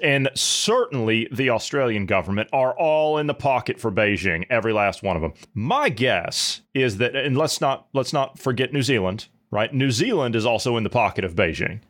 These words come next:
just by their actions alone. New Zealand, that whatever she is, that drug addict, she comes out and she says that, and that's, that's what she is. She comes out and she says, uh, "Well,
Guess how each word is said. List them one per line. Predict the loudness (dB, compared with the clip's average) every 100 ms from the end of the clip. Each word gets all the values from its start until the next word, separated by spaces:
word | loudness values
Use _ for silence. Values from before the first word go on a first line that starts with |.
| -6
just | -2 0 0
by | 0
their | 0 0
actions | 0 -2 -2 -2
alone. | 0 0 2 0 -4 -12 _ _
New | 0 2
Zealand, | 2 0 0 0 0 0
that | 2 0 -4
whatever | -18 -10 -2 0 2 0 -2
she | 0 0
is, | 2
that | 0
drug | 0 0 0
addict, | 0 0 0
she | -2
comes | 0 -2 0
out | 0 0
and | -2
she | -2
says | 0 0 0 0
that, | -2
and | 0
that's, | 0 -2 -2
that's | 0 0
what | -2
she | 0 0
is. | 0 -6 -12 -14 -10
She | -4
comes | -2 0 0
out | 0
and | -2
she | -4
says, | 0 2 2 -2 -14 -20 -4
uh, | 0 0
"Well, | 2 0 -2